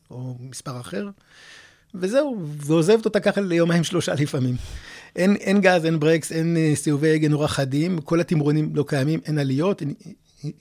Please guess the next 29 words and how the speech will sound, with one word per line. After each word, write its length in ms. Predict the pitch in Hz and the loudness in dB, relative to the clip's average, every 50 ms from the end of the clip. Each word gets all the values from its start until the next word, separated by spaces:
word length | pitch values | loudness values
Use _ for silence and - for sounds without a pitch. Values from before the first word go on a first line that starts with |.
| _ _ - | _ _ -8
ירידות. 460 | 147 143 131 135 131 120 165 208 247 - | -6 -4 -2 -2 0 0 0 0 0 0
הדבר 240 | 135 131 131 151 | -2 -2 0 2
היחידי 300 | 185 202 196 185 175 190 | 2 2 2 0 -2 -2
שמשתנה 500 | - 170 160 143 - - 135 135 165 196 | -2 -2 -2 -4 -4 -4 -2 -2 0 0
בעצם 380 | 196 220 220 220 - 254 254 233 175 - 220 196 _ - 175 - - | 0 0 0 0 -2 -4 -2 -2 -4 -6 -12 -20 _ -20 -20 -20 -18
זה, 400 | 160 139 139 131 143 139 143 143 185 | -16 -12 -8 -6 -4 -4 -4 -6 -8
זה 360 | 151 131 - 151 147 151 151 156 - _ _ - | -12 -12 -10 -8 -6 -6 -6 -8 -12 _ _ -10
גלים 420 | 143 135 160 175 208 240 226 214 180 - _ | -4 0 2 2 2 2 0 -2 -4 -8 _
שהם 240 | - - - 151 143 | -14 -8 -4 -4 -2
גורמים 560 | 135 147 160 185 208 202 190 175 170 156 143 - - | 0 0 0 0 0 0 0 -2 -2 -4 -6 -8 -6
ל-, 260 | 165 151 143 143 143 | -6 -6 -4 -4 -4
בעצם 260 | 143 147 139 - 160 | -4 -6 -6 -6 -6
לאונייה 420 | 151 143 147 147 147 156 160 156 151 139 - _ - | -6 -6 -4 -4 -4 -4 -4 -4 -6 -8 -10 _ -12
לעלות 240 | 139 139 143 139 135 | -10 -8 -8 -8 -8
ולרדת, 520 | 139 135 139 160 190 202 180 185 165 - - _ - - _ | -10 -10 -8 -6 -4 -4 -2 -4 -4 -6 -10 _ -20 -20 _
או 60 | - 143 | -12 -10
לשנות 320 | 131 - 139 135 139 127 | -8 -6 -4 -4 -4 -4
זווית, 380 | 120 147 151 190 226 220 214 - _ _ - - - - - - _ - | -4 -4 -2 -2 -2 -4 -4 -8 _ _ -20 -20 -20 -20 -20 -20 _ -10
ובעצם 480 | 123 135 139 139 156 151 - 175 165 - 208 233 254 _ - - | -6 -4 -2 -2 -2 -2 -2 -4 -6 -6 -8 -14 -16 _ -10 -6
הם 140 | 151 151 | -4 -2
משנים 280 | 139 131 - 175 185 190 | -2 -2 -2 -2 -2 -2
את 100 | 185 - | -2 -2
משטר 420 | 170 147 143 127 - - 180 170 | -4 -6 -6 -4 -2 -2 0 0
הזרימה 380 | 165 147 131 135 143 156 165 160 - - | 0 0 -2 -2 -2 -2 -2 -4 -6 -8
על 140 | - 147 147 | -6 -4 -4
הפרופלר. 480 | 147 - - 123 107 - 151 127 113 107 - _ _ _ _ _ 131 | -4 -4 -6 -8 -4 -2 -2 -2 -4 -6 -12 _ _ _ _ _ -16
ו-, 140 | 127 120 123 147 - - _ 139 | -12 -12 -12 -12 -14 -16 _ -12
ובגלל 420 | 139 123 127 127 131 165 175 180 | -8 -6 -6 -4 -2 -2 -2 -2
זה, 260 | 160 170 247 294 269 | -2 -2 -4 -4 -6